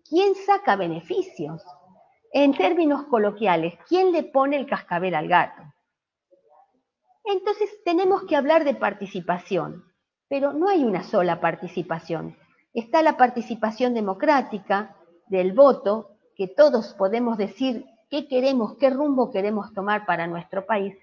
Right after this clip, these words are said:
pero también está la participación comunitaria, el trabajo local, el trabajo del vecindario, el trabajo de las comunidades. Y hay una tercera forma de participación, que es una participación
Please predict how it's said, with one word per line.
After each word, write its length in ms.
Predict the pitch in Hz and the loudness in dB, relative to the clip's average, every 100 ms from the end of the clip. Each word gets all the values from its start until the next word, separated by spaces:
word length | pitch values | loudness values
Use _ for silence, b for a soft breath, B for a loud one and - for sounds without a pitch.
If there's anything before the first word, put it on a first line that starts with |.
| b b b | b b b
pero 200 | 311 330 | -2 0
también 360 | 330 311 349 | 0 0 0
está 260 | 359 370 320 | 0 2 2
la 160 | 311 - | 2 2
participación 800 | 240 220 220 202 208 214 247 | 2 0 -6 -4 -4 -2 -2
comunitaria, 880 | 240 208 185 190 185 262 214 175 156 | 0 -2 0 0 2 4 4 2 -2
el 120 | 160 | -4
trabajo 480 | 160 196 214 233 233 | -2 2 2 2 0
local, 640 | 202 185 - 269 180 156 B B | 0 2 6 6 6 0 B B
el 180 | 190 185 | -8 -4
trabajo 420 | 196 202 247 240 | -2 -2 -2 -2
del 180 | 214 190 | 0 0
vecindario, 680 | 190 190 185 208 254 220 180 | -2 -4 -4 4 4 4 0
el 100 | 170 | -4
trabajo 520 | - 180 208 - 214 b b - | -2 0 0 0 -4 b b -10
de 180 | 196 | -6
las 160 | 190 - | -6 -6
comunidades. 880 | - 180 180 185 202 226 190 156 165 _ _ _ _ _ _ _ _ _ _ _ | -4 -2 0 0 4 4 4 -2 -10 _ _ _ _ _ _ _ _ _ _ _
Y 140 | 339 370 | 0 4
hay 200 | 381 359 | 4 4
una 220 | 320 247 | 2 0
tercera 500 | 247 247 359 285 220 | -2 0 0 2 0
forma 400 | - 185 175 156 | 0 -2 0 -4
de 100 | 175 | -4
participación, 1000 | 180 180 220 233 220 214 220 185 185 B B _ | -4 -4 -6 -6 -4 -4 0 -2 -2 B B _
que 80 | 285 | -6
es 100 | 277 | -2
una 220 | 277 262 | -2 2
participación 880 | 240 220 220 220 - 214 254 269 262 | 0 0 -8 -8 -6 -4 -2 -2 -4